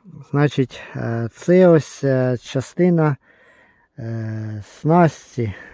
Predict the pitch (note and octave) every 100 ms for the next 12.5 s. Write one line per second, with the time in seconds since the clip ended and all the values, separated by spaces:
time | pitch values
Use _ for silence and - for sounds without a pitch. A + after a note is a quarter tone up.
0 | - _ _ _ _ - C3 C3 C#3 A#2+
1 | - - G2+ G2+ _ _ _ _ _ _
2 | _ _ _ _ B2+ A#2 - A#2 A#2 A#2+
3 | A#2 - A#2+ B2+ A#2 D3 F3 D3+ C#3 C#3
4 | C#3 C3+ C3+ C#3 C3+ C3 B2 C3+ B2+ B2
5 | B2 - A#2 B2 A2+ - E3+ F3 D#3+ D3
6 | D3 C3 - _ _ _ _ _ _ -
7 | B2 B2+ B2 A#2+ B2 - B2+ B2+ - B2+
8 | A#2 - C3 B2+ - C#3+ C3+ B2 A2 G#2+
9 | _ _ _ _ - C3 C#3+ B2 A#2 B2+
10 | - F#3+ F3 - _ _ C#3+ - C#3+ C#3
11 | C3+ C#3 C3+ B2+ _ _ _ _ _ _
12 | _ B2 A#2+ A#2